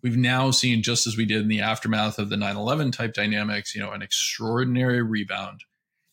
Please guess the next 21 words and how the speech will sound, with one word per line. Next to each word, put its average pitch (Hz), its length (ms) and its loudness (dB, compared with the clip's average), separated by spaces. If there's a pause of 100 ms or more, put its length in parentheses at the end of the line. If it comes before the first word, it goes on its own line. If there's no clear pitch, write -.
(120)
And 127 80 0
the 123 60 -2
question 170 400 0
is 127 120 0
now, 127 220 2
do 117 180 0
we 110 140 2
see - 180 0
a 98 60 -2
credit 95 400 -6
cycle, - 440 -8
which 110 180 -10
is 107 100 -4
what 113 160 0
we 123 140 4
really 127 520 4
saw 107 600 2
in 104 100 -2
the 101 100 -2
second 107 440 -2
half 107 400 -2